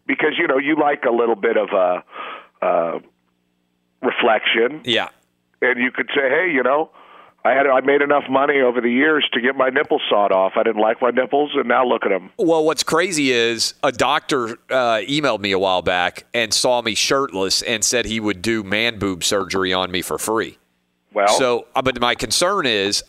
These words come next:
Speaker 2: I don't wanna die, you know, like Joan Rivers died in the, in the cosmetic surgery. I've never had an, an element of cosmetic surgery done.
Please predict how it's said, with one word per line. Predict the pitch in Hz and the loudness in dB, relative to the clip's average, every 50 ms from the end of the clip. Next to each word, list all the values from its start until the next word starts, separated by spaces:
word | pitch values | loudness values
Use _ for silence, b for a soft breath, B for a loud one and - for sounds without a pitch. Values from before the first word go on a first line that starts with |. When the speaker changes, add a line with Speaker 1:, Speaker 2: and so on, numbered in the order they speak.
| - 131 | -2 -2
Speaker 2:
I | 139 | 0
don't | 160 170 156 | 0 0 0
wanna | 131 123 104 95 | -2 -2 -2 -4
die, | 82 85 104 104 113 110 80 65 65 67 - - _ _ | -2 -2 0 0 0 -2 -2 -4 -8 -10 -12 -16 _ _
you | 123 117 | -4 -2
know, | 110 104 104 | -2 0 0
like | 101 104 98 | 0 -2 -2
Joan | 90 117 123 120 120 107 | -2 -2 -2 -2 -2 -2
Rivers | 104 107 120 113 107 82 73 - | -2 0 0 0 -2 -4 -4 -4
died | - 113 101 107 107 98 92 87 | -2 -2 0 0 0 0 -2 -2
in | 90 90 | -4 -4
the, | 90 92 87 87 87 85 80 | -2 -2 -2 0 -2 -2 -4
in | 110 104 95 | -6 -4 -2
the | 95 90 | -4 -4
cosmetic | - - - - 104 104 90 107 101 92 82 | -4 -6 -4 -4 -4 -2 -2 -2 -2 -2 -2
surgery. | - - 113 110 98 82 82 80 80 | -2 -2 -2 -2 -2 -4 -4 -2 0
I've | 87 - 95 101 | 0 0 -2 -2
never | 110 117 120 117 117 101 | -2 -2 0 0 0 0
had | 107 107 107 107 101 | 0 0 0 0 0
an, | 98 92 92 92 - | -2 -2 -4 -6 -8
an | 85 101 95 | -6 -4 -2
element | 98 98 104 104 101 95 92 90 | 0 0 0 0 -2 -2 -4 -4
of | 85 | -4
cosmetic | - 104 98 92 - 104 98 87 85 - | -2 -2 -2 -2 -2 -2 -2 -2 -2 -2
surgery | - 104 104 104 92 90 87 82 | -2 -2 -2 -2 -4 -4 -6 -4
done. | 73 80 76 69 67 69 69 | -4 -4 -4 -4 -6 -8 -10